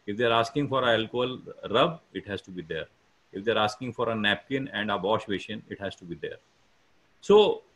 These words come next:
yes, this is, and that's the patient right. We, we should be, uh, happy to, uh, accept it. So, uh, yes, certainly the patients are going to be,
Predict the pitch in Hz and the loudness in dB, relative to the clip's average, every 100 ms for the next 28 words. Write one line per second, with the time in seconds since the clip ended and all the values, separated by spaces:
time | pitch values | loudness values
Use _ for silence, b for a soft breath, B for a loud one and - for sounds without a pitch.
0 | _ _ - _ _ - 143 254 - - | _ _ -20 _ _ 0 6 6 4 -6
1 | 135 160 156 226 180 190 226 226 190 214 | -4 0 2 2 4 2 2 0 0 0
2 | 185 127 98 - _ _ - 104 139 131 | 0 2 0 -2 _ _ -10 0 2 2
3 | 123 95 123 135 147 135 147 143 135 120 | 0 -2 -2 -2 -2 2 4 4 4 2
4 | 110 104 98 95 139 202 165 139 113 90 | 2 2 0 -2 -2 -2 -2 -2 -2 -4
5 | 90 - - 120 98 - - _ _ b | -6 -6 -4 -4 -4 -8 -18 _ _ b
6 | b _ - 107 101 90 87 87 - 98 | b _ 0 2 4 2 0 -2 -4 0
7 | 190 214 147 135 175 214 135 101 92 107 | 0 2 -2 0 -2 -2 -2 -4 -6 -4
8 | 104 95 - 104 143 135 139 113 113 139 | -4 -4 -6 -8 -6 -2 -2 -2 -2 -2
9 | 139 131 123 123 113 98 | -4 -6 -4 -4 -4 -4